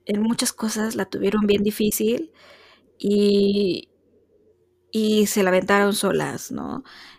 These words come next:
Y eso está cañón, o sea, también está bien, está,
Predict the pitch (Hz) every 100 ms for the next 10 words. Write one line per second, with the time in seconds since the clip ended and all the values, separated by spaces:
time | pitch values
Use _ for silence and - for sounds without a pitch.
0 | - 214 214 208 226 - - - - -
1 | - 214 - - - 202 190 202 208 190
2 | 180 180 175 - 202 - 185 180 180 180